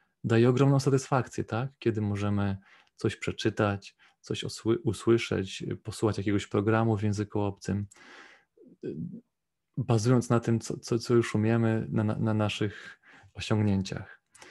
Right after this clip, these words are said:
Y, słuchajmy piosenek w języku obcym. Y, może nauczmy się wiersza na pamięć, może nauczymy się jakiegoś łamańca językowego,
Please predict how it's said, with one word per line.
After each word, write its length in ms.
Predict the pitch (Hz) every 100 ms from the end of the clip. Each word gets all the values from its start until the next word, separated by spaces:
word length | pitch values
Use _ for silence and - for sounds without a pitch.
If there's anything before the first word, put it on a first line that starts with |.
| - - - _ 117
Y, 120 | 117
słuchajmy 500 | - 131 - 123 117
piosenek 520 | 117 117 - 104 101
w 40 | 95
języku 400 | 101 98 - 101
obcym. 500 | 98 - 101 98 104 _ _ _ 165
Y, 220 | 110 107
może 280 | 107 104 110
nauczmy 320 | 110 117 127
się 180 | 120 120
wiersza 360 | 104 101 - 98
na 100 | 98
pamięć, 540 | 101 101 98 101 - - - -
może 340 | 110 101 101 113
nauczymy 360 | 110 110 113
się 140 | 110 113
jakiegoś 300 | 123 123 -
łamańca 480 | 117 104 101 - 101
językowego, 840 | 101 101 98 95 98 98 98